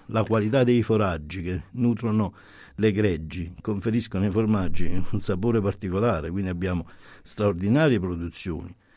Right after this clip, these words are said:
e la nostra biodiversità non può essere banalizzata, è un valore. A questo punto si pone il problema di identificare i cibi della dieta mediterranea che la regione Campania possiede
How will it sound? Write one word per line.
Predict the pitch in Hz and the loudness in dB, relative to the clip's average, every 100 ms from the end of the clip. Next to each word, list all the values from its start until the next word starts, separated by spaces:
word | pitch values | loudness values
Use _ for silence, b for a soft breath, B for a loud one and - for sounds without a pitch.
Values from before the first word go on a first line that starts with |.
| b | b
e | 110 | -4
la | 107 | 0
nostra | 143 165 151 | 2 2 0
biodiversità | 117 120 110 110 104 - 95 82 | 2 2 4 2 0 -2 -2 -2
non | 85 95 | -4 -2
può | 95 | 0
essere | 110 - 90 82 | 0 -2 -6 -4
banalizzata, | 78 85 82 80 80 87 - - | -6 -6 -6 -8 -10 -12 -12 -4
è | 98 | 0
un | 107 | 2
valore. | 95 85 80 78 - _ _ b b b b b b b - | 2 0 -4 -6 -12 _ _ b b b b b b b -4
A | |
questo | 123 196 214 - 240 | 0 6 6 8 6
punto | 135 165 165 139 | 6 4 4 2
si | - | 2
pone | 113 117 | 2 2
il | 120 | 2
problema | 151 156 139 139 | 0 0 4 4
di | 110 | 4
identificare | 98 98 101 104 135 139 139 95 | 2 2 2 2 0 0 2 0
i | |
cibi | 90 92 82 87 | -2 -4 -6 -6
della | 87 90 | -4 -4
dieta | 82 90 87 | -4 -6 -4
mediterranea | 90 82 87 87 90 82 87 | -6 -6 -8 -6 -4 -6 -8
che | 85 87 | -8 -8
la | 85 | -6
regione | 80 80 85 85 80 | -6 -4 -4 -4 0
Campania | 82 82 95 92 85 82 - - | 2 4 2 0 -2 -6 -8 -10
possiede | 92 87 - 92 73 95 123 | -8 -8 -6 -6 -4 -4 -4